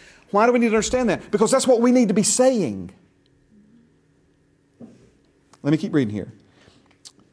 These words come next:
But what does it say? "The word is near you, in your mouth and in your heart.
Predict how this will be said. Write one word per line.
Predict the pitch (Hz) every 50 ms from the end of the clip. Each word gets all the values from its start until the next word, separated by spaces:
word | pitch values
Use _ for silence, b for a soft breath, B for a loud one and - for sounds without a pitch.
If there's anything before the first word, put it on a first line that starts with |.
| _ _ _
But | - 170 185
what | 160 185 214 254
does | 220 196 175
it | 190 180 -
say? | - - 175 156 135 131
"The | 120 151 160
word | 156 143 127 143 175 185 196 214 220 233 247 254 240 220 -
is | 220 208 190 156 156
near | 165 160 165 180 196 220 233 254 254 254
you, | 214 202 208 214 214 208 214 214 214 226 233 233 226 _ _ _ _ _ _ _ _ _ _ _ _ _ _ _ _ _ _ _ _ _ _ _ _ _ _ _ _ _ _ _ _ _ _ _ _ _ _ _ _ _ _ _ _ _ _ _ _ _ -
in | 202 202 220 233 247 247 233
your | 240 247 254 254 262
mouth | 240 226 214 220 220 214 220 233 233 214 226 -
and | - 185 170 175 -
in | - 220 220 226 220 214
your | 220 233 240 240
heart. | 170 - 196 196 175 156 156 170 175 - - -